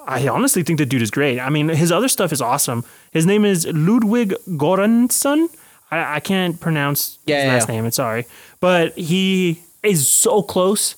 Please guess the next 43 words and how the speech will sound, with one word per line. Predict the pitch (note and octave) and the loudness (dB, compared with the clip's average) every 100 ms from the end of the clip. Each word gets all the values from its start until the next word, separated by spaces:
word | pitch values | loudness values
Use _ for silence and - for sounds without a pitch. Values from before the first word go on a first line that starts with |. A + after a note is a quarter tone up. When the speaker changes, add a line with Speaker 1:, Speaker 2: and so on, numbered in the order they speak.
| _ | _
Speaker 1:
to | E3+ | -2
getting | D3+ D#3+ D#3+ C3 B2+ - _ | 0 2 0 -2 -4 -8 _
an | D3 D3+ | -6 -4
egot. | G#3 F#3 C3+ A2+ - - - _ | -2 -2 -2 -4 -8 -20 -20 _
He's | C#3+ E3+ | 2 4
Speaker 2:
Really? | D3 A#2+ | 4 2
Speaker 1:
ridiculously | D#3 E3+ E3 D3 C3 D#3 | 2 0 0 0 0 0
close. | D3 A2+ - - G#3+ | 0 0 -4 -8 -4
Um, | D#3+ D#3 D3+ | 0 0 0
I | D3 | 0
don't | F3 F3 E3+ G3 | 0 2 2 2
know | F#3 | 2
how | F3+ F3+ | 0 2
many | E3 | 2
people | E3+ | 2
know | E3 | 2
what | D3 | 0
an | B2 | 0
egot | D3 E3 E3 | 0 0 2
is, | E3 | 0
so | - - C3+ B2+ | -2 0 0 0
Joey, | C#3+ C#3 | 0 0
go | C3+ | 0
ahead | C3 | -2
and | |
explain | A#2+ - B2 | -4 -6 -2
what | A#2 | 0
Speaker 2:
It's, | A#2 A#2 | 0 2
Speaker 1:
an | D3+ | 2
egot | C#3 A#2 | 2 0
is. | |
Speaker 2:
uh, | - | -2
it's | C#3 E3 | -8 -2
when | D#3+ | -2
you | D#3+ D3 | 0 0
get | E3+ | 0
an | E3 | -2
Emmy, | - D3 E3+ F3+ F#3 F#3 - | -2 0 0 0 0 -4 -4
Grammy, | C3 C#3 D#3+ E3+ F3 - _ - | -2 -2 -2 -2 -4 -12 _ -4
Oscar, | C3 C#3+ - D#3+ - | -2 -2 -2 -4 -4
and | B2 C#3+ | -4 -2
a | B2+ | -2
Tony. | - B2+ A2+ A2 | -2 -4 -4 -6